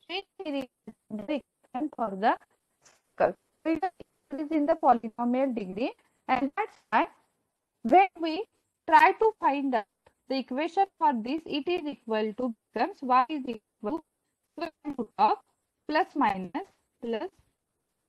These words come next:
minus square root of that equation. It gives two values, either plus or minus. Now when we represent it,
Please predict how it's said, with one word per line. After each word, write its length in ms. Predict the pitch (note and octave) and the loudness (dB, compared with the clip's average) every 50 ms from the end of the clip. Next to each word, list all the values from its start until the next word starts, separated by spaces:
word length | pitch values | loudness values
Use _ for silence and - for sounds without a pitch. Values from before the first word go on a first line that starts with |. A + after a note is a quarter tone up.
| _ _ _ _ - - - _ _ _ _ _ _ _ _ _ _ _ _ _ - | _ _ _ _ -16 -16 -16 _ _ _ _ _ _ _ _ _ _ _ _ _ -10
minus 580 | A3+ A#3 C4+ C#4+ C#4 C4 A#3 G3 G3 B3 F4 - _ _ _ _ _ _ _ _ _ _ _ _ _ | -4 -2 0 0 0 0 -2 -2 -2 -4 -4 -6 _ _ _ _ _ _ _ _ _ _ _ _ _
square 260 | - C4+ D4 D4 D4+ C4+ | -2 2 2 2 2 2
root 260 | B3+ A#3+ - G#3+ - - | -2 -8 -12 -14 -4 4
of 200 | G#3 G#3 F4+ G#4+ - _ _ _ _ _ _ _ _ _ _ _ _ _ _ _ _ _ - | 8 8 8 8 6 _ _ _ _ _ _ _ _ _ _ _ _ _ _ _ _ _ -4
that 140 | A#3+ C4+ E4 - A#4+ | -4 -4 -4 -4 -8
equation. 540 | D#4+ G#3+ - G#3 F3+ F3+ F3 E3 - D#3+ F3 - _ _ _ _ _ _ _ _ | -10 -8 -6 -6 -8 -8 -8 -10 -14 -20 -20 -20 _ _ _ _ _ _ _ _
It 120 | - - D4 _ - | -10 -10 -10 _ -12
gives 120 | F4+ E4+ - - | -16 -14 -8 -4
two 200 | F#4+ F#4 F#4 E4+ | -4 -2 -2 -2
values, 380 | E4+ D#4 C#4+ C4 C#4 D#4+ F#4 - - - - _ - | 0 -2 -2 -2 -4 -8 -8 -10 -12 -20 -20 _ -6
either 280 | A#3+ A#3+ A#3 C#4 D#4+ D4+ _ | -6 -4 -2 -4 -4 -6 _
plus 240 | - B3 A3+ A3 A3 - | -8 -8 -6 -6 -6 -6
or 180 | A#3 A#3+ A#3+ A3 - | -6 -6 -6 -8 -10
minus. 340 | G#3+ F3+ E3 D#3 C#3+ C#3 - _ _ _ _ _ _ _ _ _ _ _ _ _ _ _ - | -14 -12 -12 -12 -12 -14 -16 _ _ _ _ _ _ _ _ _ _ _ _ _ _ _ 4
Now 140 | E4 D4+ E4 G4 A#4+ - _ _ _ - | 4 4 6 4 -2 -2 _ _ _ -6
when 200 | D4+ F#4 G4+ G4 | -4 -4 -4 -2
we 260 | G#4 G#4 F#4+ E4+ D#4+ | -4 -4 -4 -4 -6
represent 520 | D4 - C4+ A#3+ A3 - - - G#3 - | -6 -4 -6 -6 -6 -6 -10 -12 -10 -6
it, 140 | - E4+ G4 | -6 -6 -6